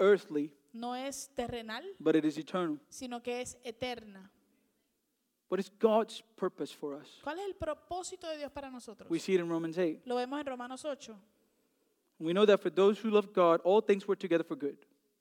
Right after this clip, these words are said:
Speaker 2: Y sabemos que Dios hace que todas las cosas ayuden para bien a los que lo aman.
Speaker 1: For good.
Speaker 2: Para bien.
Speaker 1: Not pleasure.
Speaker 2: No placer,
Speaker 1: Good.
Speaker 2: para bien.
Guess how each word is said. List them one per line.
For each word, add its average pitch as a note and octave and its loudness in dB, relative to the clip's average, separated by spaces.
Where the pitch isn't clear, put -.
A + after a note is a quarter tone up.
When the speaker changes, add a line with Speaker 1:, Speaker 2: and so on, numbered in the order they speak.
Speaker 2:
Y B3+ -10
sabemos C4+ -4
que C#4+ -4
Dios C#4+ -4
hace E4+ -8
que D4 -8
todas F4+ -4
las F#4+ -4
cosas C4+ -6
ayuden C#4 -8
para D4+ -6
bien C4 -6
a A#3+ -8
los A#3 -8
que A#3+ -8
lo A3 -4
aman. F#3+ -12
Speaker 1:
For D#3+ -4
good. E3+ 6
Speaker 2:
Para A3 -4
bien. A3 -4
Speaker 1:
Not D#3+ -2
pleasure. F3 4
Speaker 2:
No G#3+ -8
placer, E4 -4
Speaker 1:
Good. D#3 4
Speaker 2:
para G#3 -12
bien. A3 -8